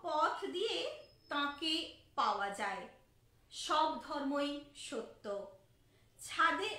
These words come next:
ওঠা নিয়ে বিষয়, তা তুমি পাকা সিঁড়ি দিয়েই যাও, আর কাঠের সিঁড়ি দিয়েও উঠতে পারো, বাঁশের সিঁড়ি দিয়েও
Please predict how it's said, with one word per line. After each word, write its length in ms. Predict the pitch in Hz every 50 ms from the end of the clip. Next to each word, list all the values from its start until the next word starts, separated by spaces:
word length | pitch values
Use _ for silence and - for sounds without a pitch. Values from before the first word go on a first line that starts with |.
| - -
ওঠা 560 | 285 302 302 - - - 415 427 415 - - - -
নিয়ে 320 | 262 285 285 277 269 254
বিষয়, 500 | 240 214 208 196 - - 226 202 190 185 175 - - - _ _ - - - _ _ -
তা 100 | - 359
তুমি 420 | 359 - 453 392 453 453 - - - - - - -
পাকা 380 | 262 240 233 240 - - 330 370 381 359 -
সিঁড়ি 280 | - 392 403 370 392 392 349
দিয়েই 300 | 349 370 403 403 381 359 285 -
যাও, 220 | 320 311 - - - - - - - - _ _ _ - 269
আর 100 | 277 285 285 - - - - -
কাঠের 420 | 277 262 269 269 - 381 427 415 - -
সিঁড়ি 240 | - 370 381 330 330 277 311
দিয়েও 240 | 302 311 302 294 302 302 - - - 277
উঠতে 300 | - - - - - 214 208 -
পারো, 240 | 196 190 190 190 190 - - - - - - - - - - - -
বাঁশের 480 | 214 269 285 320 330 - - 494 539 508 -
সিঁড়ি 240 | - 480 494 480 453 440
দিয়েও 220 | 440 494 508 494